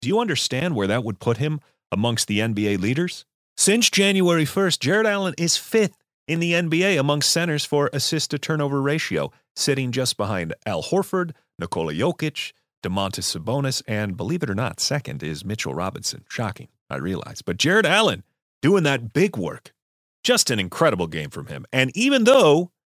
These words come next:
Darius Garland gave us twenty-five of his thirty points in the second half, including eleven in the third quarter,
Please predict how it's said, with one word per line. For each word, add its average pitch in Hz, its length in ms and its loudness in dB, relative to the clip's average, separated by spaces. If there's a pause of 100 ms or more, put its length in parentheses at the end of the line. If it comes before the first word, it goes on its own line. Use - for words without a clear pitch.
Darius 151 400 4
Garland 135 420 2
gave 131 180 2
us 123 140 0
twenty-five 90 840 -2 (420)
of 104 100 0
his 95 140 0
thirty 92 320 2
points 87 380 -4
in 87 80 -6
the 82 60 -8
second 78 360 -6
half, 110 340 -4
including 82 500 -6 (280)
eleven 107 360 2
in 92 100 -2
the 87 100 -4
third 123 260 0
quarter, 113 260 0